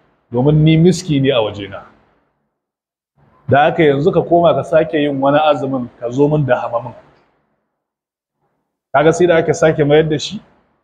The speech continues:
ya sake yin wani azumin, ba dan komai, saboda shi abin da Allah Subhanahu wa Ta'ala yake so kenan.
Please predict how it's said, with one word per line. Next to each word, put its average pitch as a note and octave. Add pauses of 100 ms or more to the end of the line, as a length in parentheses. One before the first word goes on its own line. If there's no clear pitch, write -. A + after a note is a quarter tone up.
(140)
ya C#3
sake E3
yin D3+
wani D#3
azumin, D#3+ (680)
ba A#2
dan D3
komai, D3+
saboda C#3+
shi D#3+
abin D#3
da D3
Allah C#3+ (320)
Subhanahu C3+
wa C#3+
Ta'ala C3
yake B2+
so A#2+
kenan. F#2+